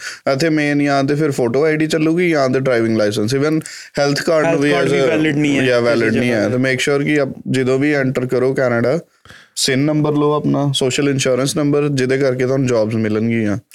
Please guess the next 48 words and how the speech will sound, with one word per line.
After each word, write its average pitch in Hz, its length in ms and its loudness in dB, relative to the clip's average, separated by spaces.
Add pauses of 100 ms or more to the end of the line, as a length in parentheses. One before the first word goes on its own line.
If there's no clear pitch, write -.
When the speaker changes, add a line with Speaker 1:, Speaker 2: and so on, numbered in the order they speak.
(280)
Speaker 1:
And 123 340 0
then 127 360 0 (100)
you 127 80 0
make 120 360 0
your, 107 440 0
uh, - 200 -6 (320)
driving 110 260 2
license 135 540 0
or 127 40 0
photo 110 340 -2
ਆਈ 101 160 0
ਡੀ। 98 200 -2 (220)
Speaker 2:
ਸਿਨ 151 240 -2
ਨੰਬਰ 156 360 0
ਤੁਹਾਨੂੰ 151 360 0
ਏਅਰਪੋਰਟ 143 360 -2
ਤੋਂ 160 120 -2
ਵੀ 160 100 0
ਮਿਲ 151 200 0
ਜਾਂਦਾ, 139 320 0
but 139 260 -2
Speaker 1:
ਹੂੰ। 117 100 -2
Speaker 2:
ਮੇਰੀ 143 220 0
ਵਾਰ 147 180 -2
ਕੀ 156 160 -2
ਹੋਇਆ 143 240 0
ਸੀ 131 100 -6
ਕਿ 151 140 -2
ਉਸ 139 140 -2
ਟਾਈਮ 147 160 0
ਸੈਟਰਡੇ 139 420 -2
ਸੀਗਾ, 135 300 -2
Speaker 1:
ਹੂੰ। 120 380 -4
Speaker 2:
ਵੀਕਐਂਡ 143 340 -2
ਤੇ 151 120 -2
ਉਹ 156 60 0
ਨਹੀਂ 135 220 0
ਦਿੰਦੇ। 131 280 -4 (500)
But 147 120 -2
ਇੰਨੀ 147 280 0
ਘਬਰਾਉਣ 151 300 0
ਦੀ 139 100 0
ਲੋੜ 139 180 0
ਨਹੀਂ 139 100 0
ਹੈ, 147 60 -2
ਤੁਸੀਂ 147 240 -2
ਅਗਲੇ 135 200 -2
ਦਿਨ 143 320 -4